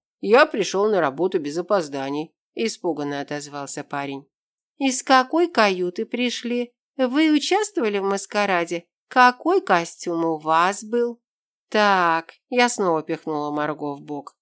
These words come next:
Хватит устраивать допрос. "А что, я веду расследование". "Вернемся лучше к работе. Что там происходит?"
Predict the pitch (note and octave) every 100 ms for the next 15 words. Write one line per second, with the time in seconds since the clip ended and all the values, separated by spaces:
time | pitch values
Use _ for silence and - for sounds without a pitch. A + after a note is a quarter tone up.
0 | _ _ - G#3 G#3 A3+ A3+ A3+ A3 G#3+
1 | - G#3+ G#3+ A3 G#3+ G#3+ G3+ A3 A3+ G#3+
2 | F3+ D3+ - _ _ _ _ F4 D#4+ D#4+
3 | - - F#3 F#3 _ C4 A#3+ C#4 F#4+ C4
4 | F3 E3+ F3 - F3+ F3+ G#3+ A3+ A3 G#3+
5 | G#3+ G#3+ _ _ _ _ _ A#3 A#3 A3+
6 | A3 A#3 C#4 C#4+ - A#3 G3+ G3+ G3+ G3+
7 | G3 G3 F#3 D#3 D#3+ - D#3 - _ _
8 | - - A#3 C4+ C#4+ C4+ B3+ C4 C4 B3+
9 | - F3 E3+ E3 D#3+